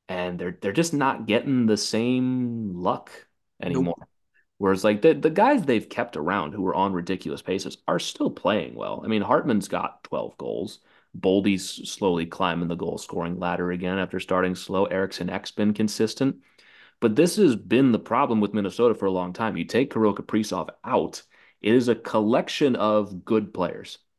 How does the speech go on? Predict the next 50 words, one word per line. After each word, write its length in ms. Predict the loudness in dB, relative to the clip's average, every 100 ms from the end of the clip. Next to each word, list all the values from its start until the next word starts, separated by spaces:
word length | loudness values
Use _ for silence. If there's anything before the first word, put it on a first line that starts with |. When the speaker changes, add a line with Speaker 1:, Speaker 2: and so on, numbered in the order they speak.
| _
Speaker 1:
These 220 | 2 4
are 60 | 4
all 500 | 6 6 6 4 4
very 260 | 2 4 2
solid 600 | -2 -2 0 0 -2 -4
pieces 420 | -6 -4 -6 -4
that 160 | -4 -4
if 100 | -4
you 100 | -4
take 280 | -2 -2
them 280 | 0 0 0 -8 -20 -20 _ _ _ _ 2
bit 220 | 2 4
by 180 | 2 2
bit 240 | 2 2
off 240 | 2 0 -2
the 60 |
team 240 | -2 0 0
and 100 | 2
put 120 | 2
them 100 | 2
on 120 | 0
cup 220 | -2 -2
contenders, 520 | -2 0 0 0 0
they're 200 | 0 0
guys 460 | -2 -2 0 0 -2
that 100 | -4
help 220 | -4 -2
push 200 | -4 -2
you 100 | -4
over 120 | -4
the 80 | -6
top. 320 | -12 -12 -14 _ _ _
Speaker 2:
Yes. 160 | -6 -4
Speaker 1:
But 300 | -2 -4 -6 _ _ _ _ _ _ _ _ _ _ _
it's 180 | -16 -8
not 180 | -6
enough. 380 | -2 -4 -6 -14 _ _ _
Speaker 2:
It's 100 | -8
not 140 | -4 -2
enough 220 | -4 -4
there. 260 | -6 -6 -8
And 180 | -8 -6
it, 240 | -6 -4
it's, 480 | -2 -2 -4 -6 -8 0
they're 140 | 2
still 320 | 4 8 10 10
in 120 | 8
the 60 |
playoff 380 | 0 2 2 0
race. 420 | 0 0 -2 -8